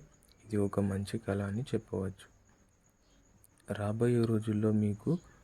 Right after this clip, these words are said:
మంచి జరుగుతుందని చెప్పవచ్చు. మీరు వెంకటేశ్వర స్వామికి ఏదైనా మొక్కు మొక్కి మర్చిపోయినట్లయితే, ఈ, ఆ మొక్కును తీర్చుకోగలరు. వెంకటేశ్వర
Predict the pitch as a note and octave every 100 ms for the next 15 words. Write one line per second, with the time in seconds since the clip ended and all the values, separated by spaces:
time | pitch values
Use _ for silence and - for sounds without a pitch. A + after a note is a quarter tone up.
0 | - _ - A2 A2 G#2+ G#2 G#2 G#2 G#2
1 | G#2+ A#2 C#3+ A2+ - G#2+ G2+ - - _
2 | _ _ _ _ - _ - - _ -
3 | - A2 A#2 A#2 C3+ A2 G#2+ A2+ B2+ -
4 | B2 A#2+ A2 G#2 G#2 - D3+ E3+ _ -
5 | - - - - - - - - G#2 G#2
6 | G#2 G#2 G#2 G#2 G#2 - - A2 G#2 -
7 | - F3 G3+ - _ _ _ _ - G#2+
8 | G#2 G#2 C3+ C3+ A#2+ A2 G#2 G2+ - -
9 | G2+ - D3 G3+ - - - _ _ _
10 | _ _ - A2 G#2+ - - - A2+ A2
11 | G#2+ G#2 - A2 A#2 G#3 - _ - G#2+
12 | - - G#2+ G#2+ G#2+ G#2+ G#2+ _ _ -
13 | - - A2+ A#2+ C#3 C#3+ C#3+ C#3